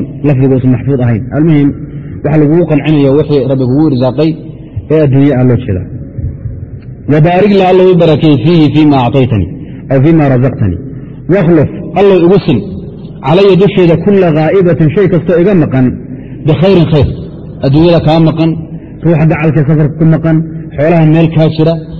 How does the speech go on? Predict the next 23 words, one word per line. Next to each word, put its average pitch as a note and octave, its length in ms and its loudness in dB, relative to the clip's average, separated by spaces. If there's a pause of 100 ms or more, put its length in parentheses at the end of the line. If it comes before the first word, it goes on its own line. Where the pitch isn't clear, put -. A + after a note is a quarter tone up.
(160)
Ilaahu D#3+ 260 2
waxaa D3+ 220 2
weeyaan D3 240 4
ii D3+ 80 4
nabadgeli. B2+ 420 0 (1600)
Yacni A#2+ 280 0
khayr, D3 260 0 (220)
ii D#3+ 180 4
ilaali B2+ 200 2
wey. F#2+ 180 -2 (680)
"واخلف"، F3+ 380 4
Alla F#3+ 200 4 (460)
igu F3+ 240 2
sin E3+ 100 2
weeye D#3 220 4
oo D#3 160 2
iga F#3 180 2
daba F3+ 200 2
mar, A#2+ 180 2 (560)
"علي G3 340 2
dushayda F3 380 2
كل F#3 240 2
غائبة"، D#3+ 540 2